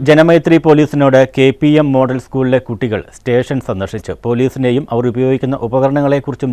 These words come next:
ചോദിച്ച് മനസ്സിലാക്കി. മുപ്പത് പേരടങ്ങിയ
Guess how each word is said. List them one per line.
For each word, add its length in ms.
ചോദിച്ച് 380
മനസ്സിലാക്കി. 480
മുപ്പത് 520
പേരടങ്ങിയ 480